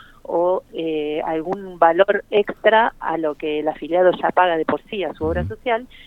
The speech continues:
Speaker 1: y esto hace que por ahí la gente no cuente el efectivo con el dinero como para pagar una consulta, un estudio médico o un procedimiento y se vuelque al efector público. Entonces nosotros estamos, la verdad que,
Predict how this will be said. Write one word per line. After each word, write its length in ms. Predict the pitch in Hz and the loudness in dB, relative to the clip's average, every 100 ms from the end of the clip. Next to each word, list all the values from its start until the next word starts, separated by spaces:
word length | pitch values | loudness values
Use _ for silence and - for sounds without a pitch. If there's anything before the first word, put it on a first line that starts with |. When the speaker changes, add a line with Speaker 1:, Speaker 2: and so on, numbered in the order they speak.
| - - | -20 -4
Speaker 1:
y 140 | 196 | -4
esto 340 | 196 226 214 - | 0 2 0 0
hace 240 | 185 190 | -6 -6
que 100 | 175 | -10
por 160 | 170 165 | -8 -6
ahí 100 | 180 | -4
la 80 | 180 | -6
gente 320 | 190 180 165 | -8 -6 -4
no 220 | 175 233 - _ _ - _ _ | 0 0 -2 _ _ -20 _ _
cuente 480 | 226 240 208 - 180 _ _ | 4 4 0 -4 -6 _ _
el 40 | - | -10
efectivo 560 | - - - 220 247 | -8 -10 -10 2 4
con 140 | 196 160 | 6 2
el 100 | 156 | -6
dinero 340 | 156 175 202 | -8 -2 -2
como 200 | 196 165 | -2 -6
para 180 | 156 151 | -4 0
pagar 240 | 147 165 | 0 0
una 140 | 175 151 | -2 -6
consulta, 720 | 151 151 208 220 220 226 - | -10 -4 -2 -2 0 0 0
un 200 | 185 175 | -6 -10
estudio 600 | 160 - 165 160 156 147 156 | -10 -6 -2 2 2 0 -2
médico 480 | 185 208 214 - 208 | -8 -8 -8 -2 -2
o 220 | - 170 | 0 -4
un 140 | 165 | -4
procedimiento 920 | - 165 - 156 156 202 233 233 285 311 | -2 -4 -2 -4 -2 -6 -6 -2 -2 -2
y 140 | 180 | -10
se 160 | 185 160 | -8 -4
vuelque 480 | 180 185 190 202 - | -2 -4 -4 -4 -4
al 320 | 160 165 175 - | -2 -2 -2 -8
efector 540 | 170 170 - 165 165 | -4 -4 0 -2 -2
público. 520 | - 147 139 139 160 - - - - | -4 -6 -6 -10 -12 -14 -18 -16 -12
Entonces 360 | 143 139 - 196 | -4 0 2 2
nosotros 360 | 180 196 208 | 4 6 6
estamos, 320 | 185 190 190 175 | 6 2 -2 -2
la 120 | 170 | -2
verdad 240 | 160 180 | 0 0
que, 260 | - 185 208 | -2 -6 -6